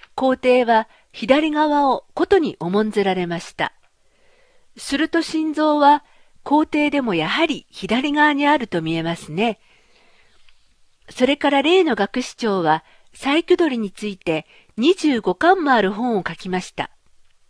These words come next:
さて、この本は随分学者ぶってもいて、それにとても七難しい漢語がいっ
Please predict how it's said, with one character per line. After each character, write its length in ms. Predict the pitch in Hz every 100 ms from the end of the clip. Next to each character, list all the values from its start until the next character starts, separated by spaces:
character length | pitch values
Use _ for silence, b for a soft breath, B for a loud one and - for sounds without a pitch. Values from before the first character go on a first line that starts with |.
| _ _ _ _ - - _ _ - -
さ 200 | - 226
て、 220 | - 175 B B B -
こ 140 | 208
の 120 | 233
本 260 | 233 233 196
は 120 | 147
随 260 | 180 285 370
分 220 | 339 226
学 220 | 185 -
者 160 | 294 262
ぶ 120 | 320
っ 20 |
て 200 | - 240
も 140 | 185
い 80 | 170
て、 260 | - 170 175 B B B B
そ 180 | - 233
れ 140 | 233
に 220 | 240 233 - b b
と 120 | -
て 160 | 214 285
も 160 | 285 294
七 320 | - - 339
難 380 | 302 285 349 349
し 120 | - 349
い 40 |
漢 200 | - 214
語 180 | 196 196
が 120 | 180
い 60 |
っ 60 | 170